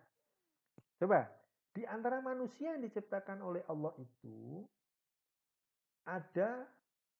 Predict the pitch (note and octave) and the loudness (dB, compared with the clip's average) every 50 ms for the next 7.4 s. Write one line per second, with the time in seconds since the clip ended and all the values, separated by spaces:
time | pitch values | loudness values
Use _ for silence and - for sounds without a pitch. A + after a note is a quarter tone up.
0 | _ _ _ F3 F#3+ G3 G#3+ A#3 A#3 - C4 B3+ A#3+ A#3+ A3+ A3 A3 A3 G#3+ G#3 | _ _ _ -10 -8 -6 -6 -6 -4 -2 0 0 0 0 -2 -2 -4 -4 -6 -8
1 | - - A#3 A3+ G#3+ G#3+ A3+ A3 A3+ A#3 F#3+ - D#3+ C#3 B2 A#2+ B2 - _ _ | -6 -6 -6 -6 -4 -6 -6 -6 -6 -6 -8 -8 -10 -10 -10 -12 -16 -18 _ _
2 | _ _ _ _ _ _ _ _ _ _ _ _ _ C3+ B2+ E3 F#3+ G3 G#3 G#3 | _ _ _ _ _ _ _ _ _ _ _ _ _ -4 -2 0 0 0 0 -2
3 | G#3 G#3 G#3 G#3 G#3 G#3 G3+ G3+ G3+ F#3 - G3+ F#3+ E3+ - - E3 D#3+ D#3+ D#3 | 0 0 0 0 0 0 0 0 -2 -4 -4 -8 -10 -10 -10 -10 -8 -8 -8 -10
4 | - _ - - - B2+ D3+ E3 - - F#3 F3+ F#3 F3+ F3+ F3 E3+ E3+ E3 E3 | -14 _ -10 -8 -8 -6 -8 -8 -8 -8 -8 -6 -6 -8 -8 -6 -6 -4 -4 -4
5 | E3 E3 C#3 C3+ B2 A#2+ - _ - F3 G3+ A3 A3+ A#2+ - - _ _ _ _ | -6 -8 -12 -14 -14 -16 -14 _ -6 -4 -4 -4 -4 -6 -10 -16 _ _ _ _
6 | _ - E3 C3 A#2 A2 G#2+ A#2 E3 G#3+ G#3+ G3+ E3 D3+ C#3+ C#3+ C#3 C3+ C#3+ D3 | _ -2 -2 -2 -2 -2 0 2 2 2 2 0 -2 -4 -4 -4 -6 -6 -8 -8
7 | C#3 A#2+ A2+ - A#2 C#3+ F#3 A3+ | -8 -8 -8 -6 -6 -6 -6 -8